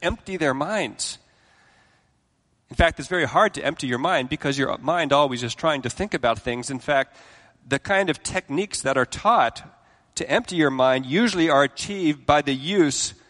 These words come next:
of the mindless repetition of a word or a phrase. You just say it over and over and over.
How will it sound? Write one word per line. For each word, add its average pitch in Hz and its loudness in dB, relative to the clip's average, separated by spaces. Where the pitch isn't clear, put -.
of 139 2
the 135 2
mindless 160 0
repetition 151 -2
of 127 0
a 123 2
word 120 0
or 123 2
a 107 -2
phrase. 120 -6
You 127 -10
just 139 -4
say 139 -2
it - -6
over 131 0
and 107 -10
over 120 -6
and - -14
over. 120 -6